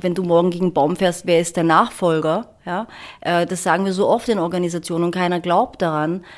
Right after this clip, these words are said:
Und, äh, aber bei mir war es genauso. Und es geht eben nicht nur um das Thema, es geht über, es geht nicht um die Organisation und, äh, wer ist der Nachfolger. Das ist schon ein wichtiger Punkt, aber was ist mit deiner Familie, was ist mit deinem Leben?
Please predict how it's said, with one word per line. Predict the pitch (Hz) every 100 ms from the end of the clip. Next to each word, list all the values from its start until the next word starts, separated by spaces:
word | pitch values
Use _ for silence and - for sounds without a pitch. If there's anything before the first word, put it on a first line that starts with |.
| - - _
Und, | 180 185 185 185 185 - -
äh, | 170
aber | 170 - 180
bei | 190
mir | 196 202
war | 190 208
es | 233
genauso. | 226 190 151 151 139 156 - - - -
Und | 190
es | 185 185
geht | 202
eben | 196 196
nicht | 202 208 -
nur | 208 220 220
um | 170 180
das | 175 -
Thema, | 190 180 156
es | 147
geht | - 147
über, | 147 135 -
es | 156 -
geht | 190 190
nicht | 196 190 156
um | 175
die | 175
Organisation | 156 170 170 170 180 196 208
und, | 160 180 175 - - -
äh, | - 165 160
wer | 165
ist | 170
der | 165
Nachfolger. | 160 170 214 - 170 165 170
Das | 165 165
ist | 170
schon | 190 170
ein | 160
wichtiger | 165 - 165 160
Punkt, | - 196 202 - -
aber | 156 160 156 156 - -
was | 160 156
ist | 165
mit | 151
deiner | 147 147
Familie, | 151 165 185 160
was | 151
ist | -
mit | 151 147
deinem | 143 147
Leben? | 147 160 160